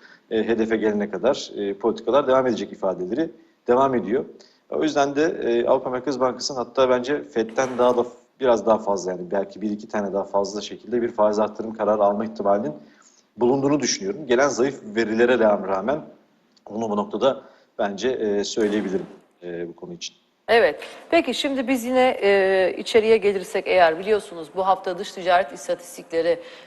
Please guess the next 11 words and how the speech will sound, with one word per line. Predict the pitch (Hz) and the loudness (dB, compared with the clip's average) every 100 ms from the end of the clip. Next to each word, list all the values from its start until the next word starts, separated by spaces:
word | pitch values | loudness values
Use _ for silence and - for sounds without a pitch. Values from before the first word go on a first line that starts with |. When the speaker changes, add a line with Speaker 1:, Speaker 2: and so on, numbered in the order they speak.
| - | -2
Speaker 2:
diğer | 196 196 190 | 4 4 4
taraftan | 175 165 - 175 175 | 2 2 0 -4 -2
da | 180 | -6
büyüme | 170 180 185 | -6 -6 -4
tabii | 180 160 | -2 -2
önemli | 165 165 156 156 | -2 -4 -6 -8
olacak, | 147 - | -8 -12
ikinci | - 175 170 | -16 -14 -10
çeyrek | - 165 165 170 160 | -4 -2 -2 -6 -12
büyüme. | 160 151 143 - - - - - | -8 -8 -8 -14 -20 -20 -6 0
Ben, | 214 | 0